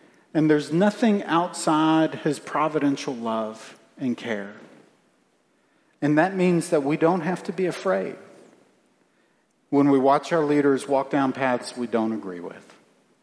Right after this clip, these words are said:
We don't have to respond out of fear. And there's nothing that can happen. There's nothing that's powerful enough to pose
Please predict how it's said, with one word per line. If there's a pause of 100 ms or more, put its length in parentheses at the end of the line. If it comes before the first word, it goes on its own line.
(800)
We
don't
have
to
respond
out
of
fear. (1700)
And
there's
nothing
that
can
happen. (580)
There's
nothing
that's
powerful
enough
to
pose